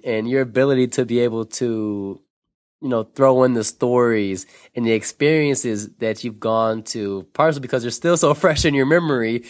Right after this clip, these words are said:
and also because, like, you're going through all of these things while you are still developing. And, and, and to me, that's,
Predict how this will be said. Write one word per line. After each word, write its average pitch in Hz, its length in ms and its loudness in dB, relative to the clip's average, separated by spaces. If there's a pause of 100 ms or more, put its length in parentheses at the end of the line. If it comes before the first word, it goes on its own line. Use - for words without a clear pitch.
(140)
and 143 180 -4
also 156 380 4
because, 135 500 0
like, 120 240 -2
you're 135 200 -2
going 160 640 0 (140)
through 185 180 -2
all 151 180 6
of 135 80 2
these 127 220 -4
things 117 560 -6 (380)
while 147 360 4
you 139 200 -4
are 117 160 -2
still 135 920 0 (200)
developing. 104 760 0 (240)
And, 107 240 2
and, - 260 -4
and 117 220 -2
to - 100 -4
me, 151 180 2
that's, 123 340 2